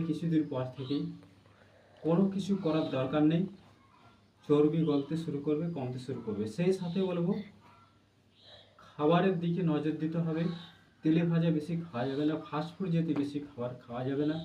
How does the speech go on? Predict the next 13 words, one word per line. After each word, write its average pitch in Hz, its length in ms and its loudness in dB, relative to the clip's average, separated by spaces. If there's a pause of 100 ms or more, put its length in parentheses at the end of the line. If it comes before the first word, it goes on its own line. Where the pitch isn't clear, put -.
(760)
খাওয়ার 151 340 -2
সাথে - 240 -12
সাথে 165 160 -6 (120)
ঘুমিয়ে 156 340 0
পড়া 160 240 0
যাবে 120 260 -4
না, 143 60 -6 (880)
জল 165 220 0 (160)
বেশি 127 280 -4
পরিমাণে 151 400 2
খেতে 131 300 -6
হবে, 135 180 -2 (840)
পেট 160 240 2